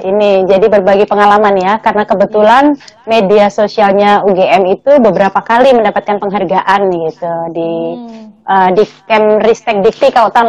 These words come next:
Speaker 1: lalu masih Kemristek Dikti ya, kita mendapatkan penghargaan, eh, peringkat pertama di Kemristek Dikti dan lain sebagainya. Jadi begini, media sosial itu teman-teman harus memahami, setiap platform media sosial itu penanganannya berbeda.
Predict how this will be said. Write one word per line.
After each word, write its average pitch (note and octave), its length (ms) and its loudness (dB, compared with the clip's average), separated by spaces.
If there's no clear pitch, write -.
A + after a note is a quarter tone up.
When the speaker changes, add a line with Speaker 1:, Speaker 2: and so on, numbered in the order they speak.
Speaker 1:
lalu D4 160 4
masih C#4 160 0
Kemristek A#3 480 -2
Dikti A#3+ 320 2
ya, A#3 160 4
kita A#3 240 -2
mendapatkan G#3 480 -4
penghargaan, F#3+ 720 -4
eh, F3 160 -4
peringkat F#3+ 320 -8
pertama G#3+ 400 -2
di G#3+ 160 -2
Kemristek F#3 480 -8
Dikti F#3+ 400 -8
dan F3 160 -6
lain F3 100 -6
sebagainya. E3+ 540 -12
Jadi C#4+ 160 4
begini, B3+ 400 4
media A#3+ 460 2
sosial A3+ 400 0
itu G#3 340 0
teman-teman A#3 480 -2
harus A3 240 -6
memahami, F#3 720 -6
setiap D#4 720 -2
platform D4 560 2
media G3 240 0
sosial G#3 400 -2
itu G#3 160 -4
penanganannya A3+ 480 -2
berbeda. E3+ 480 -4